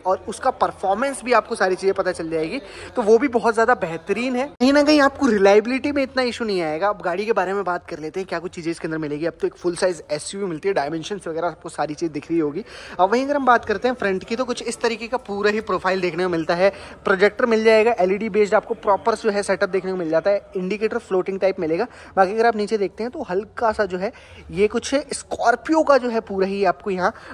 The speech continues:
वो चीज़ देखने को मिलेगी। डंक जो होता है स्कॉर्पियो का, वही आपको जो है यहाँ डिज़ाइन पैटर्न देखने को मिलेगा। फॉग लैंप्स यहाँ देखने को मिल जाते हैं। सिल्वर कलर बहुत ज़्यादा खूबसूरत लग रहा है, इस गाड़ी को कॉम्पैक्ट सा बना दे रहा है, लेकिन ये सच में बहुत बड़ी गाड़ी है। अगर आप इसके स्पेस की बात करते हैं, हाइट की बात करते हैं,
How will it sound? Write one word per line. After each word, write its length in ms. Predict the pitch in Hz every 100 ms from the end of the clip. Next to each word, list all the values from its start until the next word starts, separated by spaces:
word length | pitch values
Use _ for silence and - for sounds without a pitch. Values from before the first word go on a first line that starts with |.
| 190
वो 100 | 220
चीज़ 180 | 214 214
देखने 200 | 185 185
को 60 |
मिलेगी। 300 | 190 165 202
डंक 420 | 185 147 185 196 -
जो 140 | 233
होता 160 | 180 175
है 80 |
स्कॉर्पियो 440 | 190 180 160 - 170
का, 120 | 262 - - -
वही 320 | 156 180 208 254
आपको 280 | 214 -
जो 120 | 202 202
है 160 | 202
यहाँ 200 | 185 185
डिज़ाइन 380 | 170 156 170 196
पैटर्न 300 | 180 156 175
देखने 240 | 170 160
को 60 | 170
मिलेगा। 280 | 156 165 214
फॉग 260 | 190 151
लैंप्स 240 | 160 180 180
यहाँ 120 | 160
देखने 200 | 156 156
को 60 | 160
मिल 140 | 151
जाते 240 | 156 156
हैं। 120 | 190 254 - - - - -
सिल्वर 280 | 262 277 285
कलर 280 | 240 240
बहुत 340 | 214 196 170 202
ज़्यादा 200 | 208 214
खूबसूरत 520 | 196 175 208 196 -
लग 120 | 190
रहा 100 | 180
है, 60 | 190
इस 100 | 175
गाड़ी 220 | 175 165
को 120 | 185 214
कॉम्पैक्ट 680 | - 165 160 165 196 202
सा 140 | - 214
बना 220 | 180 160
दे 120 | 165
रहा 100 | 170
है, 60 | 220 - -
लेकिन 220 | 185 202
ये 260 | 220 240 254
सच 400 | 247 240 226 -
में 140 | 269
बहुत 220 | 196 185 190
बड़ी 200 | 190 185
गाड़ी 300 | 165 160 165
है। 140 | 208 - - -
अगर 180 | 170 185
आप 160 | 190
इसके 220 | 208 -
स्पेस 340 | 214 - 185 180
की 120 | 202
बात 260 | 190 190 -
करते 240 | 175 190
हैं, 80 | 175
हाइट 280 | 156 180 180
की 120 | 208
बात 240 | 185 180
करते 260 | - 165
हैं, 80 | 180